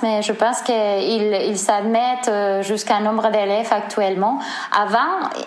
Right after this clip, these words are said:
ils savaient pas fixer le nombre d'élèves. Maintenant, oui, ça doit être, euh, en gros, nous, par exemple, on avait choisi un pourcentage de maximum quinze élèves par prof. Et à partir de quinze élèves, il faudrait un deuxième prof qui soit présent et donc que les groupes soient gérés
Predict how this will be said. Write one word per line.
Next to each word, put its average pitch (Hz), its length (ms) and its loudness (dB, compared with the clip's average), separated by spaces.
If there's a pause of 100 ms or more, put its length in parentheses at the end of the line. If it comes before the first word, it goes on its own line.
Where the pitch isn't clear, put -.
(140)
ils 240 80 0
savaient 202 280 2
pas 330 160 2
fixer 247 480 -2
le 208 180 0
nombre 196 200 2
d'élèves. 190 280 0
Maintenant, 214 400 2
oui, 226 160 -2 (140)
ça 220 200 0
doit 208 160 2
être, 214 340 -2
euh, 202 240 2 (500)
en 208 160 2
gros, 233 320 2
nous, 262 300 0
par 220 220 2
exemple, 247 600 0
on 240 80 0
avait 214 220 0
choisi 240 920 -2
un 220 100 0
pourcentage 214 720 0
de 190 500 0
maximum 226 840 0
quinze 220 360 0
élèves 208 320 0
par 196 240 0
prof. 233 400 0 (440)
Et 220 100 2
à 202 60 0
partir 214 340 0
de 226 60 2
quinze 214 280 0
élèves, 214 280 0
il 226 80 -2
faudrait 214 320 0
un 208 100 0
deuxième 202 340 -2
prof 208 280 0
qui 226 100 -2
soit 196 200 0
présent 202 500 0
et 214 60 0
donc 190 240 -2
que 190 100 -4
les 180 120 0
groupes 196 220 -2
soient 202 240 0
gérés 196 380 0